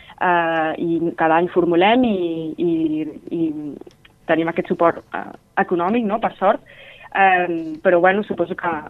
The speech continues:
que sempre podria ser millor, no?, evidentment, i, i evidentment hi ha la,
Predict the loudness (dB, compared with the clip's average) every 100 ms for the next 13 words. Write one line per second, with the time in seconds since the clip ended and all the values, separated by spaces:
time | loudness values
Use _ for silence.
0 | -10 -10 -6 2 4 4 2 -6 _ -2
1 | 2 2 2 -2 2 2 0 -2 -2 -4
2 | -6 -6 -4 -2 -2 -4 -6 -6 -8 -6
3 | -6 -6 -2 0 0